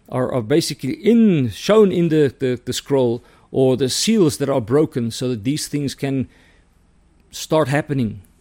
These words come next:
on the earth. Now, when we get to verse three, we read the following. It says,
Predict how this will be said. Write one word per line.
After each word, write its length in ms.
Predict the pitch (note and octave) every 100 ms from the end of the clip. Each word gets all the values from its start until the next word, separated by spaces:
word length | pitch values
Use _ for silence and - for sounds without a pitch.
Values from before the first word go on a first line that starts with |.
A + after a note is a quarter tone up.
| _ -
on 160 | C3+
the 100 | C3
earth. 420 | - B2+ A2+ - _ _ _ _ _ _ _ _ _ _ _ _ _ _ _ _ - _ _ _ _ -
Now, 160 | C3+ -
when 160 | D3+
we 80 | D3
get 220 | G#3+ A3+
to 260 | G#3 F#3+ C3+
verse 320 | G#2+ D3 -
three, 480 | - A#3 G3+ C3+ -
we 200 | A#2 C3+
read 200 | C#3 C#3
the 60 |
following. 400 | A#2+ C#3 C3 A2+
It 80 | A2+
says, 360 | - C#3 B2